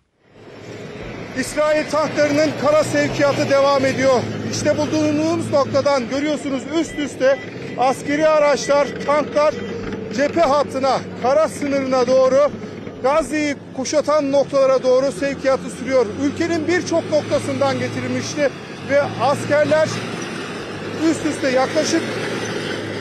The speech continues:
otuza yakın tankın bu bölgeye doğru gittiğini görüyoruz. Ve bu tanklar, e,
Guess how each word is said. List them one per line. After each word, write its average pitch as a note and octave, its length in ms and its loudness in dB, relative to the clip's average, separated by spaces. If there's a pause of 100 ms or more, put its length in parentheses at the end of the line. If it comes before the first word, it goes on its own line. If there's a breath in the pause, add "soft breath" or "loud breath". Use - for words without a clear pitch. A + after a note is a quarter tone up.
(220)
otuza D4 340 0
yakın D#4+ 320 0 (1040)
tankın C#4+ 460 0
bu D#4+ 180 0
bölgeye D4 380 0
doğru C#4 360 4 (600)
gittiğini D#4 480 0 (140)
görüyoruz. C#4 440 0 (500)
Ve C#4 180 2
bu D#4 140 0
tanklar, C#4+ 560 2 (720)
e, A#3 180 4